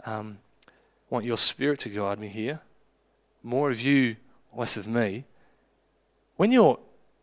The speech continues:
following Jesus in this way, you start to th-, do things and get shaped into a way that's counter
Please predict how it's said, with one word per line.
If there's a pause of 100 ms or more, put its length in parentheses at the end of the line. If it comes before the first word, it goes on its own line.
(360)
following
Jesus
in
this
way, (600)
you
start
to
th-, (120)
do
things
and
get
shaped
into
a
way
that's
counter